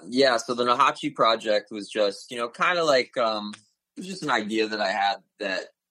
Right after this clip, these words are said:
for a few years now, I have only practiced, the only, the only form that's a regular part of my own practice is the first Nahachi form. And,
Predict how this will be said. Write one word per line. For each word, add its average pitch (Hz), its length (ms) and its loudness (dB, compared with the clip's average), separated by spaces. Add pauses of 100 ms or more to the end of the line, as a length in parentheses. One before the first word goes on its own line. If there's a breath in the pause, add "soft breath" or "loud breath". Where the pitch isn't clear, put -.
(100)
for 107 380 -4
a 113 60 -8
few 170 260 -8
years 120 400 -4
now, 90 440 -4 (220)
I 90 200 0
have 92 240 -4 (100)
only 117 360 -6
practiced, 92 680 0
the 104 80 -6
only, 117 400 -8
the 107 140 -8
only 120 160 -4
form 101 420 0
that's 92 160 -8
a 87 60 -10
regular 90 480 -2
part 87 260 -2
of 82 80 -10
my 76 140 -8
own 82 260 -6
practice 80 640 -6
is 82 160 -16
the 85 80 -12
first 90 400 -8
Nahachi 69 520 -10
form. - 340 -16 (340)
And, 92 380 -2